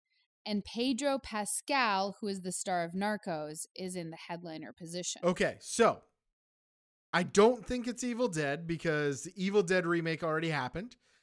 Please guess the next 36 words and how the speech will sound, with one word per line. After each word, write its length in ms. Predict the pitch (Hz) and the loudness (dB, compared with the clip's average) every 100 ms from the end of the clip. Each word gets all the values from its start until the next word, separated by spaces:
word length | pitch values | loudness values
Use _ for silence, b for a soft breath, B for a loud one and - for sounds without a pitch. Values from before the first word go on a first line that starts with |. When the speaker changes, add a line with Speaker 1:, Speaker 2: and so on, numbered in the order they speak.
| _ | _
Speaker 2:
Sam 300 | - 214 214 | 0 4 4
Raimi 400 | 208 208 202 196 | 4 2 4 2
was 320 | 185 190 170 - | 2 2 2 -2
on 280 | 170 190 180 | -2 0 0
board, 320 | 156 208 226 | 4 4 6
gave 160 | 170 196 | 2 0
it 80 | |
the, 100 | 170 135 123 123 | -2 -10 -12 0
gave 200 | 180 196 | 0 0
it 80 | 165 | -4
the 80 | |
thumbs 420 | 135 202 180 151 170 | -4 2 2 2 2
up, 340 | 294 135 - _ _ _ _ _ _ _ _ _ _ _ | 2 0 -4 _ _ _ _ _ _ _ _ _ _ _
and 220 | 170 180 | 0 2
Bruce 460 | 165 226 240 220 - | 4 6 6 4 -4
Campbell 400 | - 214 220 214 | 0 0 4 2
made 200 | 196 190 | 2 0
an 120 | 175 | 0
appearance 460 | 156 - 214 262 277 | -2 -2 -2 -2 -8
at 80 | 247 | -6
the 100 | 294 | -4
end, 140 | 277 | -2
but 160 | 196 - | -4 -6
I 180 | 170 196 | -2 0
don't 220 | 202 190 | 0 0
think 160 | 180 175 | -2 -2
he's 180 | 170 - | -4 -6
coming 220 | 175 151 | -4 -2
back 220 | 147 143 | -2 -2
to 80 | 143 | -6
direct, 320 | 139 135 131 _ _ _ _ _ - | -4 -4 -4 _ _ _ _ _ -4
especially 480 | 165 - 220 190 196 | -2 2 2 2 0
because 260 | 170 180 | 0 0
his 200 | 151 156 | 0 -2
next 500 | 139 160 220 - - | -2 0 0 0 -6
project 640 | - 240 247 214 247 247 - | -2 2 2 2 0 0 -8